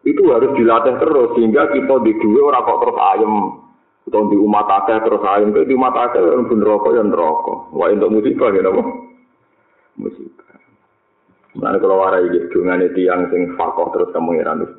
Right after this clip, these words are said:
Dongane teng Ihya, bab kita Buddha awat, teng kene akhir Ihya Setunggal.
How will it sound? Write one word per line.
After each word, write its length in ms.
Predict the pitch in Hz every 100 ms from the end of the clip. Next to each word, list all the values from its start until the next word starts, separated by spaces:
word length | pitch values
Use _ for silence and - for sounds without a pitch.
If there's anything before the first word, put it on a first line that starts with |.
| - -
Dongane 400 | 117 92 92 98
teng 160 | 92 87
Ihya, 500 | 85 85 95 - -
bab 220 | 90 -
kita 320 | - 92 85 90
Buddha 240 | 85 85 71
awat, 320 | 73 80 -
teng 160 | 87
kene 180 | 82 80
akhir 400 | 73 78 85 85
Ihya 220 | - - -
Setunggal. 500 | - - - - -